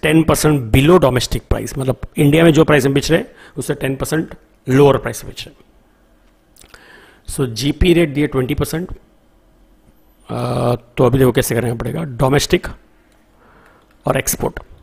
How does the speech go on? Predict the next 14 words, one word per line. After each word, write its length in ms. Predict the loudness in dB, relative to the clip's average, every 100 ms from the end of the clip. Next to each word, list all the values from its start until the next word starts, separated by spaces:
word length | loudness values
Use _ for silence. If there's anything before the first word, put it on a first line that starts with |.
| -20 _ _ -20 _ _ _ _ _ _ _ _ _ _ -2
ठीक 120 | -2
है, 80 | -2 -6 _ _ _ _ _ _ _ _ -20 -20 _ _ _ -4
अब 320 | -4 -6 _ _ _ _ _ _ _
sales 1000 | -10 -8 0 2 4 2 -2 -4 -6 -8 -14 _ _ _ _ _ _ _ _ _
minus 760 | -12 -6 -2 0 2 2 0 -2 -6 -10 _ -12
सीओजीएस, 1040 | -6 -2 4 6 6 4 -2 -2 -4 -8 -8
that 140 | -8 -8
is 80 | -2 0
cost 300 | 0 0 -2
of 100 | -2
goods 180 | 0
sold, 100 | 2
is 140 | 2 0
जीपी। 300 | -4 -4